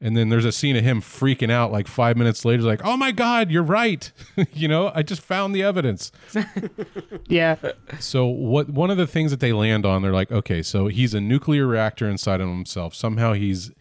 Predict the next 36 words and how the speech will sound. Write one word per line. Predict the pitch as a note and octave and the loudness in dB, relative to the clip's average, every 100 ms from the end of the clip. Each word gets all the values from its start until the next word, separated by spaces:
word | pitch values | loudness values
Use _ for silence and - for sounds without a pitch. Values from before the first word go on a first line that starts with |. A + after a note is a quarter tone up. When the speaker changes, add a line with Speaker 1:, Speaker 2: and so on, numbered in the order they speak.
| _ _ - | _ _ -12
Speaker 1:
uh, | - G#2 - - | -10 -10 -14 -12
creating | - A#2 C3 C#3+ C3+ | -4 0 2 4 4
all | A#2+ | 4
this | A#2 A2 | 2 0
energy, | G#2+ F#2+ F#2+ F#2+ F#2 E2+ _ _ _ _ | 0 0 0 0 0 -2 _ _ _ _
and | A2 G2 F#2+ F#2 F2+ E2+ - _ _ _ - | -8 -4 -2 -2 -4 -10 -18 _ _ _ -10
how | - B2+ | 0 2
are | C3 | 4
we | A#2+ | 2
gonna | A2 | 0
stop | - F#2 D#2 - | -2 -6 -6 -8
him?" | E2+ D2+ G2+ | -14 -14 -8
And | G#2+ G#2 | -4 -2
they | G2+ | -2
decide | A#2+ G2+ - C#3+ C#3+ B2+ | -2 -8 -2 0 2 2
on | A2 G#2+ G2+ A2+ | 2 2 -2 -2
what | A2 B2+ | 0 2
we're | A2+ | 2
gonna | A#2+ G2+ | 2 0
do | G2+ F#3+ | 0 0
then | D3+ A2+ G#2+ | 2 2 2
is | G2+ | -2
try | - A2 | -2 -2
to | G#2 | -4
create | - A#2 A#2 A2+ A2 | -4 0 2 2 0
some | - C#3 D#3 | -2 -2 0
sort | - - D3 C3+ | 0 2 2 4
of, | B2+ A2 - _ _ _ | 2 0 -6 _ _ _
um, | A2+ G2+ G2+ G2 A#2+ | -4 0 0 -2 -6
coagulant | - B2 A#2+ B2 B2 A2+ G2+ F#2 F#2 - - | -2 2 4 4 2 2 2 0 -4 -12 -14
that | D#3+ A2 G#2 | -4 -2 0
will | G#2+ G#2 G2+ G2 - _ _ - | 2 2 2 0 -4 _ _ -2
interact | A#2+ D3+ C#3+ C#3 C3+ | 0 2 2 2 2
with | B2+ | 2
his | B2 | 2
blood, | G#2 G#2+ A2 G#2 G2 | 2 2 4 2 2